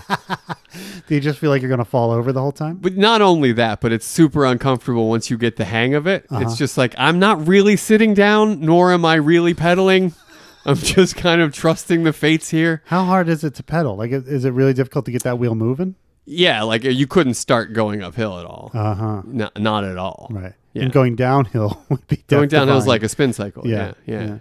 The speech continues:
Speaker 2: You just really gotta stay ahead of it if you can.
Speaker 1: <laughs>
Speaker 2: Yeah. Twenty-nine, worn by guys like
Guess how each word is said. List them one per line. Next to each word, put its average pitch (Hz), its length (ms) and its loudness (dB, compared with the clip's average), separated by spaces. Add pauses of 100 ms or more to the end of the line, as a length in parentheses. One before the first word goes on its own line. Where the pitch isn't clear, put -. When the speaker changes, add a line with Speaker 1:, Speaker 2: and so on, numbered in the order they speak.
Speaker 2:
You 110 100 -6
just 101 120 -8
really 101 180 -4
gotta 98 180 -8
stay 98 200 -10
ahead 98 200 -8
of 98 100 -14
it 98 80 -14
if 101 120 -16
you 117 60 -14
can. - 300 -14
Speaker 1:
<laughs> - 40 -6 (1400)
Speaker 2:
Yeah. 92 220 -2 (1040)
Twenty-nine, 220 840 2
worn 208 380 4
by 202 240 4
guys 190 500 2
like 180 240 0